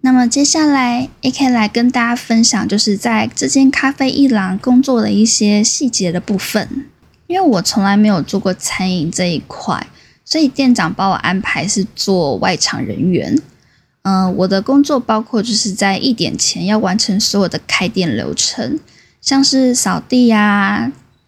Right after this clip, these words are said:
拖地板啊、铲猫砂、摆设座位区。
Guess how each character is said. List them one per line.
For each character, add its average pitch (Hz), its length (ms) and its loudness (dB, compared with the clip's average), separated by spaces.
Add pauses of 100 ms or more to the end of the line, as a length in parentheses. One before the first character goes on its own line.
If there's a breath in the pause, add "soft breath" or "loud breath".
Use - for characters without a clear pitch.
(120)
拖 - 180 -2
地 247 200 0
板 185 400 -2
啊、 196 540 -2
铲 - 280 -2
猫 214 240 2
砂、 214 500 0
摆 - 280 -8
设 226 220 2
座 208 240 -2
位 202 140 0
区。 - 440 -4